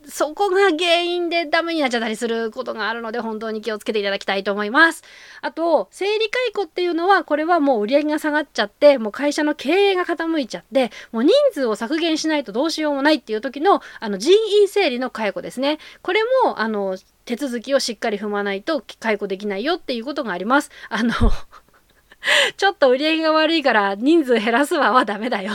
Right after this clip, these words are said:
っていうようなことがあったりとかします。まあ、この三つそれぞれ解雇要件がめちゃくちゃ厳しいので、やっぱり解雇はやめた方がいいんですよ。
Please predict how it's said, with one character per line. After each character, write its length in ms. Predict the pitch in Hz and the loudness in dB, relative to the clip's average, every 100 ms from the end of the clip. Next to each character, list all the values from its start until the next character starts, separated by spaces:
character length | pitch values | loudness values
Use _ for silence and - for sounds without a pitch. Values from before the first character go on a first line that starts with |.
| 277 | -6
っ 40 | |
て 140 | - 285 | -6 0
い 60 | |
う 20 | 285 | 0
よ 80 | - | 2
う 40 | |
な 120 | 247 | -4
こ 100 | 208 | -6
と 120 | 233 226 | -8 -6
が 140 | 233 | -6
あ 40 | |
っ 40 | 262 | -6
た 100 | 233 | -6
り 60 | 226 | -4
と 80 | |
か 100 | 302 | -2
し 120 | 254 202 | -2 -2
ま 160 | 220 | -4
す。 60 | - - - | -4 -14 0
ま 80 | 392 | 0
あ、 40 | |
こ 120 | 403 427 | 0 -2
の 120 | 466 | -2
三 140 | 440 427 | -2 -4
つ 160 | 508 | -4
そ 120 | 370 | -2
れ 140 | 381 494 | -2 0
ぞ 160 | 320 | 0
れ 260 | 247 302 240 - - - | 2 2 2 -4 -18 -10
解 280 | - 440 427 | -2 -2 0
雇 100 | 494 | 2
要 220 | 494 403 | 2 2
件 160 | 330 | 0
が 100 | 220 | 0
め 140 | 196 240 | -6 -4
ち 60 | 415 | -4
ゃ 60 | |
く 80 | 403 | 0
ち 80 | 403 | -2
ゃ 20 | |
厳 300 | - 370 370 | 0 2 2
し 60 | 381 | 2
い 60 | 320 | 0
の 120 | 226 | 0
で、 120 | 214 | -2
や 140 | 202 381 | 2 2
っ 60 | - | 4
ぱ 120 | 640 | 4
り 100 | 466 | 4
解 240 | - 440 | 4 2
雇 120 | 359 247 | 4 2
は 60 | |
や 60 | 208 | 2
め 80 | 247 | 0
た 120 | 285 | 2
方 160 | 330 | 2
が 100 | 233 | 2
い 60 | 185 | 0
い 80 | 277 | -2
ん 20 | |
で 80 | 233 | -2
す 120 | - | -6
よ。 120 | - | -14